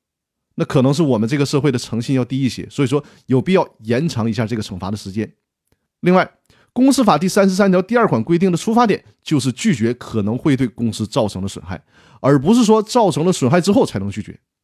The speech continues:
所以说，司法解释无非就是把这种可能造成损害的预估时间拉长了一些，无可厚非。而且我个人也觉得，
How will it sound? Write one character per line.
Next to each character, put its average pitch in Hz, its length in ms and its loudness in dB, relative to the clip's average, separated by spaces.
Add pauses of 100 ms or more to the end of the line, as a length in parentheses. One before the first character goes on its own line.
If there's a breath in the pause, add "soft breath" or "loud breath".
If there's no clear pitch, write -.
(180)
所 - 140 0
以 220 60 6
说， 190 200 4
司 - 220 -4
法 180 140 2
解 110 180 -2
释 139 100 -4
无 127 200 -4
非 196 120 2
就 170 120 -4
是 160 80 -4
把 101 160 -4
这 180 160 -4
种 147 180 -4
可 - 280 -4
能 123 120 -2
造 175 240 0
成 143 140 -2
损 208 180 -4
害 151 140 -2
的 135 80 -2
预 208 120 -2
估 170 160 -2
时 - 160 -4
间 156 200 -2 (220 loud breath)
拉 151 180 -2
长 - 240 -10
了 131 80 -4
一 113 60 -6
些， - 220 -14 (340)
无 156 100 -2
可 165 120 2
厚 120 140 2
非。 98 180 -6 (800)
而 151 160 4
且 185 240 2
我 117 100 -6
个 170 160 2
人 131 140 4
也 110 100 0
觉 101 180 -4
得， - 160 -8